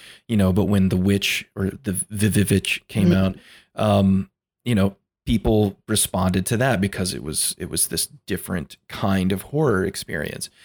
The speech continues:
Speaker 1: And so I think, you know, horror is always gonna have a space.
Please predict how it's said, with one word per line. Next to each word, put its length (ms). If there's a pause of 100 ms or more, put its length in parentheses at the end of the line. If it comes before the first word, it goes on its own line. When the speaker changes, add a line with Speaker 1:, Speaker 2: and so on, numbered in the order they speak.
(320)
Speaker 1:
And 100
so 140
I 80
think, 460 (160)
you 100
know, 240 (280)
horror 500
is 100
always 320
gonna 140
have 280
a 40
space. 680